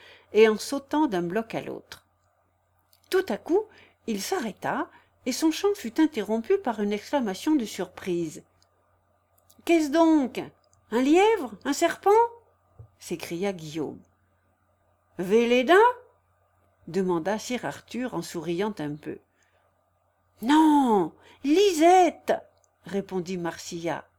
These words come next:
Pas laide du tout, ma foi. Mais est-elle morte ? » Et il disparut dans la coulisse que formait l'écartement des deux plus grosses pierres druidiques. Guillaume de Boussac, voyant qu'il ne répondait plus à ses questions,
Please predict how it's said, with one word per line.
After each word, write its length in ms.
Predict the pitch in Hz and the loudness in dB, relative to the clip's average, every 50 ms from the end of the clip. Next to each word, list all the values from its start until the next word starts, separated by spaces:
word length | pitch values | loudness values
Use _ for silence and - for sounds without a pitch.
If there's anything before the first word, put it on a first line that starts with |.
| _ _ _ _ - - _ _ _ _ - | _ _ _ _ -20 -20 _ _ _ _ 2
Pas 240 | - 330 359 359 330 | 4 6 6 6 6
laide 480 | 277 302 359 415 415 349 294 294 240 | 6 6 6 6 6 4 2 0 0
du 220 | 226 233 247 240 - | 0 -2 -4 -2 -2
tout, 120 | - 415 480 453 415 | 0 2 2 4 4
ma 120 | 339 294 | 4 4
foi. 600 | 269 - - 269 254 247 233 220 202 - - _ _ _ _ _ _ _ - | 2 0 0 2 2 2 2 2 -2 -4 -10 _ _ _ _ _ _ _ -14
Mais 440 | 165 170 170 170 165 160 165 170 | -12 -10 -10 -10 -10 -8 -8 -8
est-elle 280 | 175 170 - 185 165 165 | -6 -4 -2 -2 -2 -2
morte ? » 540 | 165 175 220 302 392 466 466 - - - 294 196 - - _ _ _ _ _ _ _ _ _ _ _ _ _ _ _ _ _ _ _ _ _ - | 0 2 4 4 4 4 2 -2 -2 0 0 0 0 -6 _ _ _ _ _ _ _ _ _ _ _ _ _ _ _ _ _ _ _ _ _ 0
Et 80 | 302 | 2
il 240 | 311 294 247 196 175 | 4 4 2 0 -2
disparut 540 | 190 269 285 - - - 214 185 185 254 269 | -6 -8 -8 -8 -6 -6 -6 -4 -4 -6 -6
dans 140 | 214 185 180 | -6 -4 -4
la 140 | 208 233 | -4 -6
coulisse 600 | 226 - - 196 180 180 208 254 285 - - - | -8 -10 -12 -10 -6 -6 -4 -4 -6 -6 -10 -12
que 120 | - - 202 | -8 -8 -8
formait 420 | - - 254 240 240 269 311 302 | -8 -8 -8 -4 0 0 0 0
l'écartement 680 | 226 180 180 - 277 269 - - - 208 202 240 262 | 0 -2 -4 -4 -6 -6 -6 -8 -8 -6 -4 -4 -4
des 160 | 233 170 165 156 | -4 -4 -6 -6
deux 220 | 160 202 285 294 | -4 -4 -4 -4
plus 160 | - - 185 | -4 -8 -16
grosses 320 | 165 165 165 180 175 - - | -12 -8 -8 -8 -8 -8 -12
pierres 320 | - - 269 285 285 - | -10 -6 -4 -4 -4 -4
druidiques. 760 | 196 196 185 202 202 180 160 156 165 156 - _ - - - _ _ _ _ _ _ _ _ _ _ _ _ _ _ _ _ _ _ - | -8 -10 -6 -6 -6 -6 -6 -8 -8 -10 -10 _ -18 -18 -18 _ _ _ _ _ _ _ _ _ _ _ _ _ _ _ _ _ _ -18
Guillaume 440 | 151 156 185 180 180 202 190 180 165 | -12 -8 -6 0 0 0 0 0 -2
de 100 | 156 156 | -10 -10
Boussac, 680 | 143 - 139 143 - - 214 240 269 269 269 - 147 - - - - _ - | -12 -12 -14 -14 -8 -4 -2 -2 -2 -4 -6 -10 -14 -14 -16 -20 -20 _ -6
voyant 360 | 170 190 196 190 196 190 196 | -2 -2 0 2 2 0 0
qu'il 220 | 196 - 170 156 156 | -2 -8 -12 -10 -8
ne 80 | 156 | -8
répondait 540 | 147 - 214 277 277 - 330 320 294 247 226 | -6 -4 -4 -4 -2 2 2 4 4 2 0
plus 240 | - - 208 202 165 | -4 -4 -4 -4 -4
à 60 | 147 | -4
ses 160 | - - 139 | -6 -12 -16
questions, 540 | - 143 143 - - - - 202 254 330 349 | -16 -16 -16 -16 -12 -6 -4 -2 -2 -2 -2